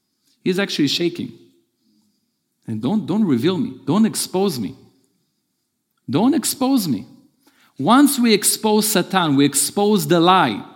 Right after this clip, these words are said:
And we can play this game with him. Satan, I got you. I got, I, I see what you're doing. I see the game that you're playing.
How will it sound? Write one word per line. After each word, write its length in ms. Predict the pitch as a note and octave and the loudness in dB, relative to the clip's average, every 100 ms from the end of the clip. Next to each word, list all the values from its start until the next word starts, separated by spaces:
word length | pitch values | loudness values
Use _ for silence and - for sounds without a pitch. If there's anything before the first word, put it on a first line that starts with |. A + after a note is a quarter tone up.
| _ _ _ _ _ | _ _ _ _ _
And 140 | B2+ F3 | -4 2
we 100 | C4+ | 4
can 220 | C#4+ C4+ | 4 4
play 300 | D4 G#4+ G#4+ | 2 0 2
this 180 | C#4+ - | 2 2
game 300 | B3 G#4 F#4+ | 0 0 2
with 160 | G#3 | 2
him. 300 | C#3 G#2+ - - | 2 -2 -8 -12
Satan, 880 | - A2+ A#2+ C3+ F#3 A#3+ E4+ E4 - - - _ _ _ _ _ _ - | -12 -4 2 4 6 6 4 0 -10 -20 -20 _ _ _ _ _ _ -14
I 100 | A2 | -6
got 360 | A2+ G3+ A#3+ G#3 | 2 2 4 4
you. 340 | G3 G#3 G#3+ - - _ _ _ _ _ | 4 2 -2 -12 -20 _ _ _ _ _
I 440 | - F#2+ B2+ D#3+ F#3 | -14 -2 2 2 4
got, 320 | F#3+ F#3+ F#3 | 4 2 0
I, 300 | A2 A2 F3 - | -2 0 0 -2
I 20 | B2+ | -4
see 260 | - C3+ | 0 2
what 180 | D#3 F#3+ | 2 2
you're 100 | A#3+ | 4
doing. 540 | G#3 C#4 A#3 A3+ A3+ - - - _ _ _ | 6 8 6 4 0 -8 -20 -20 _ _ _
I 160 | G#2+ B2 | -6 -2
see 300 | - D3+ A3 | 2 4 4
the 120 | C4 | 4
game 220 | C4+ C#4 | 6 6
that 160 | C4+ A#3 | 6 6
you're 140 | C4+ | 4
playing. 560 | C4+ B3+ A3+ G3+ G#3 | 4 4 4 4 0